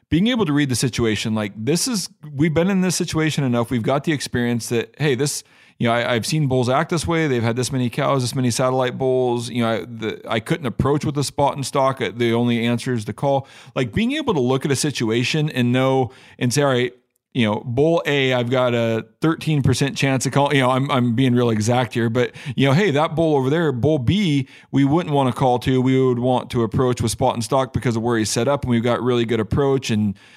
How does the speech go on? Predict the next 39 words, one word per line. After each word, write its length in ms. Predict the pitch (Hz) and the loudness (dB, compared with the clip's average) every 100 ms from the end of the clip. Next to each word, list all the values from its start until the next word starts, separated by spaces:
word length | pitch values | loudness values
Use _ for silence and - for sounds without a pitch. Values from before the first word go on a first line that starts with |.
| - | -4
you 140 | 110 | 0
know, 80 | 107 | 2
the 100 | 110 | 0
terrain 460 | - 123 123 143 | 0 0 2 0
lays 320 | 135 135 143 131 | 0 0 2 2
out 180 | 131 | 2
in 80 | 107 | 2
a 60 | 123 | 2
way 200 | 123 127 | 2 2
where 160 | 120 | 2
he'd 200 | 110 117 | 2 0
never 280 | 117 120 117 | 0 0 0
see 220 | 107 127 | -2 -2
me 140 | 110 107 | 0 0
coming," 420 | 147 151 143 143 - - 117 | 0 0 0 -2 -6 -16 -14
you 120 | - 127 | -4 0
know, 160 | 113 | 2
and 100 | 123 | 2
then 100 | 127 | 0
look 140 | 131 123 | 0 -2
at 100 | 113 | -2
bull 220 | 123 117 | 0 0
C. 320 | - 165 160 | 0 -2 0
I 140 | 127 | -2
think 280 | 131 196 220 | 0 0 0
being 200 | - 233 | -2 0
able 240 | 160 147 147 | 0 0 0
to 140 | 139 | 0
evaluate, 760 | 107 113 120 127 117 110 107 - | 0 2 2 2 0 0 -2 -6
use 260 | 110 131 143 | -2 0 2
your 120 | 165 | 0
experience, 680 | 147 - 131 123 120 110 - - - - | -2 -4 -2 0 -2 -4 -12 -16 -20 -4
use 300 | 117 139 123 | 0 2 2
the 60 | |
bull's 320 | 117 127 139 131 | 0 2 2 2
location, 920 | 127 - 120 123 120 110 113 113 - | 0 0 0 0 0 -2 -2 -4 -6
you 200 | - 107 | -6 -4
know, 180 | 101 95 - | -2 -4 -2
his, 360 | 113 127 110 | 0 0 -2